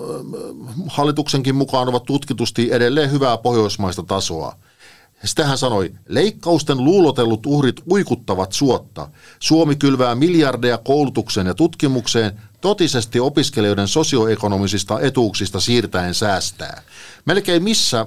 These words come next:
muussa maassa rahvaan lapset eivät hyppäile osakuntahaalareissa ilman lukukausimaksuja? Muistakaa tuo pukeutumiskysymys”,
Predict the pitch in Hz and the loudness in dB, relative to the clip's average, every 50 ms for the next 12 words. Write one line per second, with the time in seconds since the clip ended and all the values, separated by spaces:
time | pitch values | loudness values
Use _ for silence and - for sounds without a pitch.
0 | - - 147 170 196 - - - - 117 110 104 98 98 95 - - 110 101 98 | -4 -4 -2 2 2 2 2 2 -2 -2 0 0 0 0 -2 -2 -2 -2 -2 -2
1 | - - - _ - 123 165 180 160 - - 120 113 110 107 113 131 135 135 - | -4 -12 -14 _ -2 -2 0 -2 -2 -2 -2 0 0 2 2 2 2 0 0 -2
2 | - 113 - 110 110 104 107 - - 156 147 151 - - - 117 110 104 104 104 | -6 -2 0 0 0 0 -2 -2 0 -2 -2 -2 -4 -4 -2 0 0 2 2 0
3 | 98 - - - - - - - - - - 139 147 160 151 151 135 117 110 107 | -2 -4 -8 -18 -20 -20 -20 -20 -12 -4 -2 -2 0 0 -2 -2 -2 -2 0 0
4 | 113 101 107 113 107 101 98 95 95 98 101 98 - - 110 110 127 127 123 117 | -2 0 0 0 2 2 0 0 0 0 0 -2 -2 -2 0 0 0 2 0 2
5 | 120 143 165 151 135 - 110 98 92 - 95 85 85 85 - - - 90 82 80 | 2 2 0 0 0 0 0 0 0 -2 -4 -4 -4 -4 -6 -6 -6 -6 -6 -6
6 | 71 71 - - _ _ - 170 190 - - - - 107 101 - 120 110 104 - | -6 -8 -12 -18 _ _ 0 0 0 0 -2 -2 -2 -2 0 0 0 -2 -2 -2
7 | - - 180 143 117 - - 101 98 - - - 92 90 95 90 85 127 - - | -2 0 2 0 0 0 -2 -2 -2 -2 -2 -4 -2 -2 -2 0 -2 -2 -4 -6